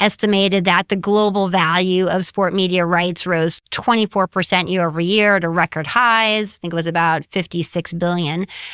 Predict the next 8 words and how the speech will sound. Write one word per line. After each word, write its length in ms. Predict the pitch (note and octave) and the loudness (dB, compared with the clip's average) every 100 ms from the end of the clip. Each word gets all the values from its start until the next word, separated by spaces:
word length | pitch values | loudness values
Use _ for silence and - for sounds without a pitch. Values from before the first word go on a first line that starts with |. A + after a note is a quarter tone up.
| - - - | -16 -20 -8
So 220 | - B3+ | 0 2
as 160 | B3+ B3+ | 4 2
a 80 | B3+ | 2
very 340 | D4+ E4+ D#4 | 2 4 2
open-ended 720 | A#3 B3 A3 F#3 G3+ G#3 G#3 | 2 0 0 2 2 4 2
question 480 | G3+ G#3 G3 - G3+ | 0 -2 -2 -2 0
to 140 | G3 F#3 | 0 0
start, 680 | - - E3+ F3 F#3 G3 | -2 0 0 2 0 0